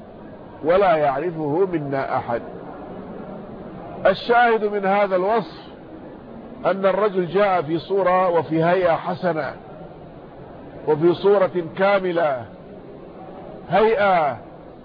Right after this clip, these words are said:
تدل على الحلم والعلم والوقار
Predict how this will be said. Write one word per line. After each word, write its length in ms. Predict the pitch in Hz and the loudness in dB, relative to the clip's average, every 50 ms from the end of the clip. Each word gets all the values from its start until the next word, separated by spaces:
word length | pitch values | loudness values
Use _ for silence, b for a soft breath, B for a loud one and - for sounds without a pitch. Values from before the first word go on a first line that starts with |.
| - - - - - - - - | -18 -18 -16 -16 -16 -16 -4 0
تدل 400 | 156 160 165 190 190 185 175 170 | 0 4 4 4 2 4 4 4
على 540 | 160 160 165 165 165 165 165 160 160 160 156 - - - - - - - - 679 - - - - - - - - - - - - - - - - - | 6 6 6 6 6 6 6 6 4 2 0 -4 -10 -18 -18 -18 -18 -18 -16 -16 -16 -16 -16 -16 -16 -16 -16 -16 -18 -18 -18 -18 -18 -18 -10 -2 0
الحلم 560 | 160 165 139 - 160 165 175 175 165 156 156 - - - - - - - - - - - - - - - - - - - - - - - 139 | 0 0 0 0 2 2 2 2 0 -2 -6 -10 -14 -18 -18 -18 -16 -16 -14 -14 -16 -16 -14 -14 -14 -14 -14 -14 -14 -14 -14 -14 -10 -2 2
والعلم 720 | 156 165 160 160 139 139 151 170 175 170 165 160 156 143 - - - - - - - - - - - - - - - - - - - - - | 4 4 4 4 2 2 2 2 2 2 0 -2 -4 -8 -12 -16 -18 -18 -16 -16 -16 -16 -16 -16 -16 -16 -16 -16 -16 -16 -16 -16 -16 -6 2
والوقار 880 | 147 160 165 165 165 165 165 160 - 170 170 180 175 170 165 151 - | 4 4 6 6 6 4 4 2 2 4 4 6 6 6 4 2 0